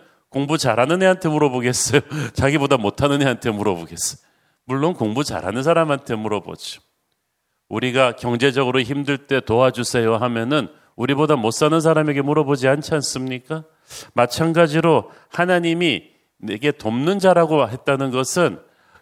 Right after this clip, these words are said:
그리고 남자에게 돕는 배필로 여자를 붙였다는 것은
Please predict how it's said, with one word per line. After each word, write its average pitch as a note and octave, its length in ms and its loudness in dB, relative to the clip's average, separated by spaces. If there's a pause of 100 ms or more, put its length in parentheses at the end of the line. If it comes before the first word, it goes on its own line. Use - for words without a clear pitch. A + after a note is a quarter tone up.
(100)
그리고 C#3+ 320 -2
남자에게 D3 680 2
돕는 D3 480 -2
배필로 F3 480 0
여자를 C3 340 2
붙였다는 B2 680 -2
것은 A#2+ 460 0